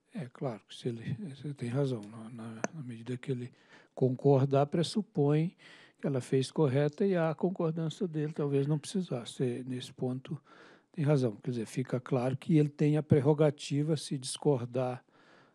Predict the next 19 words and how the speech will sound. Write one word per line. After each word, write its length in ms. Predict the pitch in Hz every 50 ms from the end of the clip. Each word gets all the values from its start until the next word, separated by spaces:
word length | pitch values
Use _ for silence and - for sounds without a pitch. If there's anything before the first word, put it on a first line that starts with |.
| _ _ -
do, 460 | 269 180 131 127 127 123 127 165 233
do 140 | 202 143 131
valor 340 | 123 131 127 123 127 131 123
apurado 640 | 120 120 - - 156 143 135 127 127 131 135 147
pela 280 | 151 - 151 139 143 147
Ampli, 300 | 143 139 143 147 - 208
eles 200 | 170 139 127 120
não 120 | 127 123 127
conseguirem 760 | 123 - 135 127 - - 143 120 127 127 120 123 127 123 - - _
chegar 380 | - - - 147 127 117 127 127
a 20 |
um 100 | 127 131
acordo, 600 | 131 131 - - - 143 143 147 147 185 226 247
caberá 760 | - - - 147 127 127 135 147 147 143 139 127 127 131 135
eventualmente 760 | 139 131 - 139 135 - 160 147 139 131 131 131 - - -
impugnar 580 | 151 143 - - - 156 147 151 147 135 139 139
junto 300 | 127 139 151 143 - 175
à 20 |
aneel. 320 | 185 180 156 139 117 113